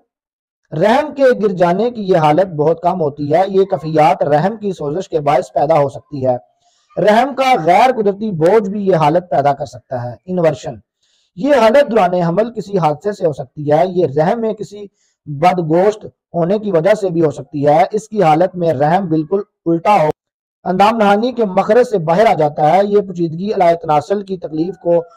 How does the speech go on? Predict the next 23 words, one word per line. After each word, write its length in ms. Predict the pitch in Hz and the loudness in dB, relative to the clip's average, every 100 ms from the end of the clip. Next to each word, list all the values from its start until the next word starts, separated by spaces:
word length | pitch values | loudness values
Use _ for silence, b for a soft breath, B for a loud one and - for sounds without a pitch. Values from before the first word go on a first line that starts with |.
| b - | b -8
खतरनाक 580 | 190 185 180 180 202 - | -4 -2 2 2 2 2
हद 160 | 180 170 | 0 2
तक 180 | 185 175 | -2 0
जा 120 | 156 | -2
सकती 320 | 147 147 156 143 | -2 -6 -6 0
है। 260 | 143 175 202 | 2 2 -2
इस 140 | 196 | -4
वजह 220 | 175 151 139 | 0 0 0
से 340 | 143 151 185 _ b b - | -2 -2 -2 _ b b -4
रहम 320 | 175 214 269 | 0 0 -2
की 140 | 247 | -2
नालियां, 400 | 214 170 170 220 226 | 0 2 2 0 0
खसीयत 420 | 185 190 202 214 | -6 -2 -2 0
और 140 | 180 | 0
रहम, 240 | 170 214 220 | 2 2 -2
मुसाना 460 | 202 - 160 185 | -2 -2 0 -2
और 160 | 202 180 | 0 0
मिंबर्स 340 | 165 156 196 185 | -2 0 0 0
अपनी 260 | 165 170 | -4 -6
जगह 240 | 156 147 185 | -4 0 0
छोड़ 260 | - 147 143 147 | -2 -8 -8 -4
जाते 260 | 143 131 | -4 -4
हैं। 180 | 120 | -12